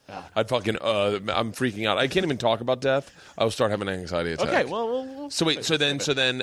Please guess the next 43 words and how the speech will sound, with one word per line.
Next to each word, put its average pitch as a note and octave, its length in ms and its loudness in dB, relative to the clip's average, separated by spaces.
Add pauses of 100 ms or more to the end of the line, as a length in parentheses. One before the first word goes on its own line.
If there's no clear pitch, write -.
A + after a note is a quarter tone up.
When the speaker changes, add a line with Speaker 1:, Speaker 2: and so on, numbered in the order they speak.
Speaker 2:
uh, A2 380 4 (460)
so - 160 -2
then, B2 300 2 (100)
when B2+ 140 2
did C3+ 100 -2
you B2 40 -4
start B2+ 160 2
doing B2 140 2
stand-up? E3 320 -2 (140)
Speaker 1:
Uh, C3+ 40 -4 (280)
I D#3 40 -4
started G3+ 300 -4
doing G3 180 -4
stand-up. F#3 440 -2 (460)
So E3+ 100 0
I E3+ 40 4
went, G3 180 2
okay, C#3+ 200 0
so C3+ 140 -2
I - 20 2
went D3 180 0
back D#3+ 260 4
up E3+ 120 0
to E3 60 -12
Massachusetts D3+ 440 -4
two D3+ 80 -10
thousand C3+ 220 -4
four, C3+ 460 -4 (320)
went A2+ 220 -8
back B2+ 260 0
to C3 40 -10
school B2+ 360 -4
full-time, A#2+ 800 -6 (580)
uh, G#2+ 400 4
got A2 220 0
into G#2 160 -8
the G#2+ 120 -2
improv, A#2+ 540 2 (160)
uh, G#2+ 680 2
thing A2+ 340 -2
at G2+ 80 -2
my G2+ 140 -2
school. A#2 640 -2